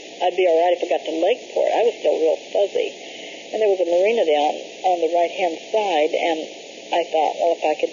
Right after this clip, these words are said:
just stop and get a cup of coffee, maybe I could remember what happened." And I remember stopping, and there was people out there going fishing or going out to the boats. And I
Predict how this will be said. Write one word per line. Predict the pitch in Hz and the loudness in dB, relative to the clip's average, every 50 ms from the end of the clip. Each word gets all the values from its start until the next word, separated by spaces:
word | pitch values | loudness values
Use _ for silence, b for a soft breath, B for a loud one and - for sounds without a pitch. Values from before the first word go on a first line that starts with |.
| - - | 0 -2
just | - - - | -2 -2 0
stop | - 214 196 - - | -2 0 0 0 -2
and | 185 | -2
get | 170 165 160 | 0 0 0
a | 156 - | 0 0
cup | - 170 - | -2 -4 -4
of | - - - | -4 -6 -6
coffee, | - 240 269 285 - 247 208 | -4 -2 -2 0 0 0 0
maybe | 185 175 165 160 165 | 2 2 2 2 2
I | 151 147 - | 0 0 -2
could | - - 160 | -4 -4 -2
remember | 151 156 147 139 131 139 143 - | -2 0 0 0 2 0 0 2
what | 143 120 135 | 2 0 0
happened." | - - 226 247 285 285 - - 78 - - - - - - B B B B B B B B B B B - | 0 -2 -2 -2 -2 -4 -6 -6 -6 -6 -6 -10 -16 -16 -18 B B B B B B B B B B B -8
And | - 156 | -4 0
I | 156 160 165 | 0 0 0
remember | 170 175 170 175 170 | 0 0 0 0 0
stopping, | - - - 196 190 202 202 214 220 214 214 214 202 - - - | -2 0 0 0 0 0 0 0 -2 -2 -2 -8 -14 -12 -6 -4
and | 160 160 156 | -4 -2 0
there | 160 160 156 | 0 2 2
was | 165 156 - - - - - - - - | 2 0 -2 -8 -16 -16 -16 -16 -12 -10
people | - 220 - 185 180 | -10 -6 -2 0 0
out | 156 - - | 0 0 0
there | 160 156 | 0 2
going | 165 156 156 156 - - | 2 2 0 0 -2 0
fishing | - - - - - 175 | 0 0 0 0 -2 0
or | 156 151 147 160 | 0 0 2 2
going | 151 147 139 | 2 2 0
out | - | -2
to | - 147 - - | -2 -4 -4 -2
the | - | 0
boats. | 175 170 165 160 - - - - - 180 | 2 2 2 2 0 -4 -10 -10 -6 -6
And | 165 156 - - - B B B B B B B B | -6 -6 -8 -14 -16 B B B B B B B B
I | B | B